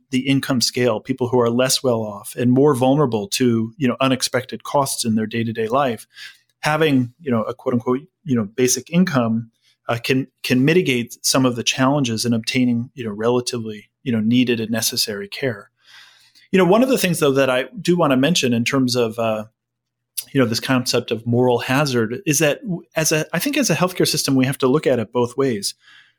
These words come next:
For sure, you know, patients who are, you know, newly insured, when there's a lower cost burden to obtain care, uh, they're more likely to,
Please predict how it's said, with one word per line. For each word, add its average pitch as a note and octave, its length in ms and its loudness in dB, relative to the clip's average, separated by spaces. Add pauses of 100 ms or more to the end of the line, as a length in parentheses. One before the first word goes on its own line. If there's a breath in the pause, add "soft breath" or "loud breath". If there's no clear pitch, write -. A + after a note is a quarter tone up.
(100)
For F3+ 260 4
sure, D3 600 4
you D3 120 0
know, B2 100 2
patients D3 540 0
who B2 160 2
are, A#2 280 0
you C#3+ 80 -4
know, A2+ 200 0 (420)
newly C3+ 460 4
insured, B2 680 0
when B2 100 4
there's A#2 180 2
a A#2 80 -2
lower B2+ 320 2
cost - 400 -2
burden A2 260 0
to A#2+ 120 -6
obtain B2 400 0
care, A2 460 -4 (360 soft breath)
uh, A#2 140 0
they're B2 160 2
more B2+ 260 4
likely A#2+ 460 0
to, B2 400 -4